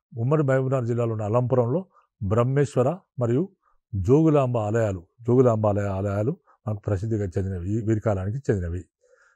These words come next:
నాటి వాస్తుశిల్పులకు ఒక సంఘం ఉండేది. వాస్తుశిల్పుల కంటే దేవాలయాలు వీళ్ళన్నీ, ఇవన్నీ కట్టేవారికి నిర్మాణ శిల్పులకు ఒక సంఘం ఉండేది.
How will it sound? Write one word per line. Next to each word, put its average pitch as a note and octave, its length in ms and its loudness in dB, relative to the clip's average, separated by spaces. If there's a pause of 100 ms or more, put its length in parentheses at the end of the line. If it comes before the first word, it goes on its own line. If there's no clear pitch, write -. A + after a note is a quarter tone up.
(160)
నాటి C3+ 220 2
వాస్తుశిల్పులకు D3 880 2 (200)
ఒక B2 80 0
సంఘం C3 420 0
ఉండేది. G2+ 380 -2 (520)
వాస్తుశిల్పుల C#3+ 480 0
కంటే D3 240 0
దేవాలయాలు D3 720 2 (280)
వీళ్ళన్నీ, C3 260 2
ఇవన్నీ C3+ 380 0
కట్టేవారికి C#3 800 2 (400)
నిర్మాణ D3 340 2
శిల్పులకు C#3 440 -2
ఒక C#3 220 -2
సంఘం D#3 340 0
ఉండేది. G#2 240 -4